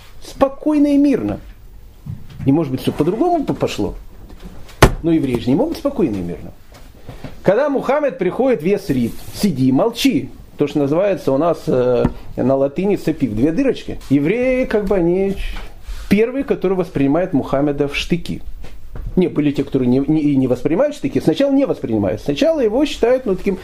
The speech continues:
мечтателем. Вот он приходит, что-то рассказывает.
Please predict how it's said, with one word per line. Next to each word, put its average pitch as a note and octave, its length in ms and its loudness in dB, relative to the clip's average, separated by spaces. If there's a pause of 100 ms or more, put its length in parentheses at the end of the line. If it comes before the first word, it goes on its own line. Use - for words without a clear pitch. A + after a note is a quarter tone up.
(180)
мечтателем. E3+ 720 0
Вот A2+ 100 -2
он F#3 140 0
приходит, D4+ 400 2
что-то E3+ 200 -4
рассказывает. G#3 560 0